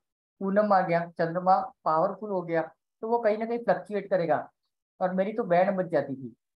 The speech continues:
जब भी अमावस्या और पूनम आई ना, तो मेरे मूड का ये शुरू हो जाता था।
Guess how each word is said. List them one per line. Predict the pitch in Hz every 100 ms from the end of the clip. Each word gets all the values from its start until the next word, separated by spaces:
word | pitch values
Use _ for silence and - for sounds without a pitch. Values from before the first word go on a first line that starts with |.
| _ 143
जब | 165
भी | 208
अमावस्या | 190 185 185 196 196 208 202
और | 208
पूनम | 208 175 196 220
आई | 226
ना, | 233
तो | 220
मेरे | 196 196 202
मूड | 185 190
का | 202 202 - 185
ये | 175
शुरू | 185 - 185
हो | 185
जाता | 160 139 135
था। | 131